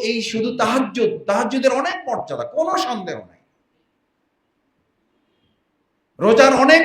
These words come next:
মর্যাদা, কোনো সন্দেহ নাই, কিন্তু আপনার কাছে কি এটা মনে হয় না, কর্মী ভাইয়েরা, যে আল্লাহ তাআলা যখন আপনাকে পৃথিবীতে প্রেরণ করেন, তখন ফেরেশতাদের সাথে আল্লাহ তাআলা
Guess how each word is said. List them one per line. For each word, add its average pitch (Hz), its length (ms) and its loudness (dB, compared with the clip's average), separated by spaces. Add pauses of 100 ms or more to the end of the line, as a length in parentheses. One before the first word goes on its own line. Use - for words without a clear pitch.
মর্যাদা, 214 400 2
কোনো 349 280 0
সন্দেহ 190 500 -4
নাই, 98 180 -16 (420)
কিন্তু 247 200 -2
আপনার 240 320 0
কাছে 262 220 -4
কি 262 120 -6
এটা 247 220 0
মনে 233 180 2
হয় 226 240 2
না, 240 180 0
কর্মী 185 280 -6
ভাইয়েরা, 160 340 -6 (1200)
যে 165 140 -4
আল্লাহ 190 340 4
তাআলা 254 200 4
যখন 233 320 2
আপনাকে 196 400 -4
পৃথিবীতে 196 520 -6
প্রেরণ 165 360 -2
করেন, 156 360 0 (100)
তখন 143 320 -6
ফেরেশতাদের 180 640 -6
সাথে 160 200 -6 (120)
আল্লাহ 151 260 -6
তাআলা 156 260 -6